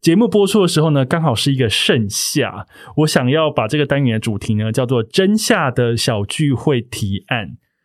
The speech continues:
想象呢，就是在这种炎炎夏日里面邀朋友来家里吃饭，请问比才会怎么样去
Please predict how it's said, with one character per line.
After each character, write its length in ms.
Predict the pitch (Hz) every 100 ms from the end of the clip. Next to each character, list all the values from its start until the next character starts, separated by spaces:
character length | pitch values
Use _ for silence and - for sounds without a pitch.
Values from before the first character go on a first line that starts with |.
| _ _ -
想 220 | 156 143
象 180 | 240 226
呢， 140 | 180
就 100 | 180
是 100 | 196
在 120 | 190 180
这 80 |
种 180 | 185 147
炎 120 | 127 139
炎 100 | 135
夏 160 | 156
日 100 | 151
里 120 | 117
面 160 | 120 131
邀 160 | 131 127
朋 180 | 123
友 80 | 120
来 100 | 107
家 140 | 104 120
里 100 | 107
吃 320 | - - 120
饭， 300 | - 117 101
请 180 | - 127
问 140 | 170
比 260 | - 107 95
才 280 | - 107
会 120 | 117 143
怎 140 | 92
么 120 | 95
样 200 | 117 120
去 260 | 123 110